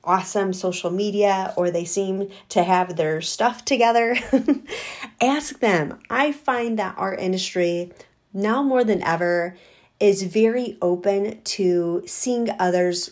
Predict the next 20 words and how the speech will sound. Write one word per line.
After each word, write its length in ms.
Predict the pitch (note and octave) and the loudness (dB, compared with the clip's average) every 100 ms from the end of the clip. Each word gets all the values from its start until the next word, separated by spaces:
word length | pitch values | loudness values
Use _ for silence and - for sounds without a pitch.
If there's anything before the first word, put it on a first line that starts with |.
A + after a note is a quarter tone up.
| - | -6
rise 680 | E3+ E3 D#3+ G#3 B3+ B3+ - - | -2 0 0 0 -2 -6 -12 -4
and 180 | F#3 F3+ | -4 -2
succeed 520 | F3+ F3+ - F3 E3+ | -6 -6 -6 -4 -4
as 200 | D#3+ - | -6 -2
well. 400 | E3 C3+ G#2 - - - - _ - | -2 -2 -6 -12 -20 -20 -20 _ 2
I'm 220 | A#3 A#3+ | 4 4
one 180 | G#3+ G3 | 2 2
of 160 | D3+ | 0
them. 320 | C#3 G2 - - - | -4 -6 -10 -14 -10
If 180 | E3+ F#3+ | -6 -4
you 80 | |
have 240 | F3+ A3+ A#3+ | 0 2 0
a 60 | |
question, 760 | A3+ A#3 A3 - A3+ G#3+ G#3+ G#3+ _ _ _ _ _ | 0 0 0 -2 0 2 0 -4 _ _ _ _ _
please, 600 | - B3 G#3+ F3+ - - - | -2 2 2 0 -8 -12 2
by 140 | G3+ | 2
all 220 | - A#3+ | 4 2
means, 460 | A#3+ A3 D#3+ E3+ - _ | 2 2 0 -6 -14 _
ask 320 | A3 A#3 - | -4 -4 -6
me. 280 | F3+ D3+ - | -4 -6 -8